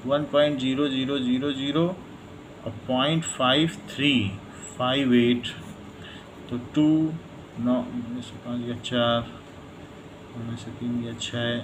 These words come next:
और नौ में से पाँच गया चार। So, zero point four six seven nine, और ये तो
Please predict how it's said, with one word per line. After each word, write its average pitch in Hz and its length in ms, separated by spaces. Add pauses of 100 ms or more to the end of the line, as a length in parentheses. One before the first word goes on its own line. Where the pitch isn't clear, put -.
(500)
और 113 180 (220)
नौ 113 220
में 110 160
से 110 140
पाँच 107 340
गया 107 200
चार। 101 420 (600)
So, 170 120 (680)
zero 160 560 (120)
point 185 300
four 170 440
six - 360
seven 165 500
nine, 135 420 (920)
और 151 480 (460)
ये 147 100
तो 165 440